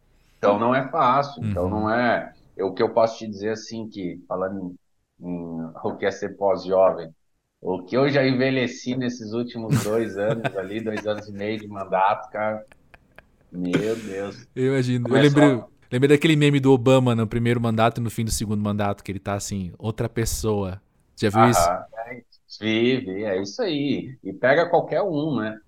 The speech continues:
Speaker 1: A
Speaker 2: É.
Speaker 1: não ser o anterior que tava no Palácio do Planalto, porque a única coisa que ele
Speaker 2: Não, é que a gente
Speaker 1: sabia
Speaker 2: tá falando de gente
Speaker 1: fazer
Speaker 2: que
Speaker 1: era pa-,
Speaker 2: trabalha, a gente tá falando
Speaker 1: era
Speaker 2: de gente
Speaker 1: tirar
Speaker 2: que
Speaker 1: férias, exato,
Speaker 2: É,
Speaker 1: era tirar
Speaker 2: não.
Speaker 1: férias, passear de jet ski.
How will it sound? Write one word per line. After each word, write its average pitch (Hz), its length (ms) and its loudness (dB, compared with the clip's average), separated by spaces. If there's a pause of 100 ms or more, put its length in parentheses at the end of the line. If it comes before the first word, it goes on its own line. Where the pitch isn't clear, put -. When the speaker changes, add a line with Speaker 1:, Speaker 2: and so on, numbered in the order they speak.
(120)
Speaker 1:
A 104 100 -4
Speaker 2:
É. 117 40 0
Speaker 1:
não 131 160 0
ser 127 260 -6
o 185 400 2
anterior 160 520 0
que 147 100 -8
tava 123 220 -2
no 123 120 0
Palácio 113 340 -4
do - 60 -20
Planalto, 104 480 -8
porque - 140 -12
a 135 40 -4
única 135 220 -4
coisa 139 220 -6
que 139 80 -10
ele 135 40 -4
Speaker 2:
Não, 160 60 0
é 143 40 0
que 139 60 -2
a - 20 -2
gente 127 80 -2
Speaker 1:
sabia - 60 0
Speaker 2:
tá - 40 -4
falando 185 140 0
de 180 60 0
gente 180 120 -6
Speaker 1:
fazer - 0 -
Speaker 2:
que - 80 -4
Speaker 1:
era - 80 -4
pa-, 185 40 -2
Speaker 2:
trabalha, 123 260 -2
a - 20 -2
gente - 100 -10
tá 127 60 -8
falando 139 180 -4
Speaker 1:
era 170 100 6
Speaker 2:
de 120 60 2
gente 139 80 -2
Speaker 1:
tirar 180 280 6
Speaker 2:
que - 60 -4
Speaker 1:
férias, 170 440 2
exato, 120 540 2
Speaker 2:
É, - 20 0
Speaker 1:
era 92 120 0
tirar 123 240 -4
Speaker 2:
não. 107 120 -4
Speaker 1:
férias, 113 380 -2
passear 113 400 -6
de 104 100 -10
jet 107 180 -8
ski. 110 540 -12